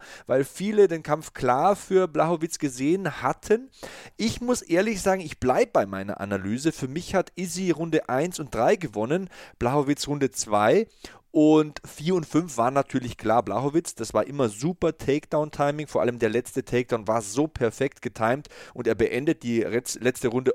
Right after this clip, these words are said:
on top mit Ground and Pound. Deswegen haben, glaub ich, auch zwei Kampfrichter das als zehn acht sogar gesehen. Unterm Strich, egal wie man's dreht und wendet,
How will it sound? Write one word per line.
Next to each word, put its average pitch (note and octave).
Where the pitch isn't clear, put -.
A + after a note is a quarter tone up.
on D3
top -
mit C#3
Ground B2+
and C3
Pound. G#2+
Deswegen A#2+
haben, A#2
glaub A2+
ich, A#2
auch -
zwei A2
Kampfrichter B2+
das A2
als F#2+
zehn C3+
acht C3
sogar D3
gesehen. D3
Unterm A#3
Strich, G#3+
egal D3
wie G3
man's F3+
dreht E3
und A2
wendet, F#3